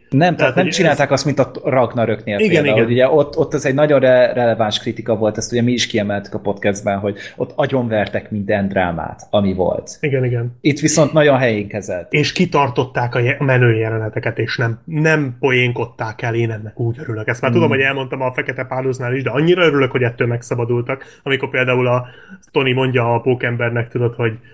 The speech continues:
Speaker 2: most már te is bosszúálló vagy, és akkor
Speaker 1: Igen.
Speaker 2: csinál egy ilyen vicces Arthur királyos valamit, és ott egy kicsit kitartották a,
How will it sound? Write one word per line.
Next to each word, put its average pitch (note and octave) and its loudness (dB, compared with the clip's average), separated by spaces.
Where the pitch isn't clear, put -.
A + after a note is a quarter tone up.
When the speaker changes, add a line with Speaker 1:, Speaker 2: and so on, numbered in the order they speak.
Speaker 2:
most C#3 -2
már B2 0
te C#3 0
is A#2 2
bosszúálló A2+ -2
vagy, A2 -4
és A2+ -4
akkor A2+ -4
Speaker 1:
Igen. A#2 0
Speaker 2:
csinál C3+ 4
egy A2 2
ilyen A#2+ 0
vicces C3 -2
Arthur C#3 0
királyos B2+ -2
valamit, C3 0
és C3+ 0
ott B2+ 2
egy B2 0
kicsit F#3+ 0
kitartották C3+ -2
a, A#2 -4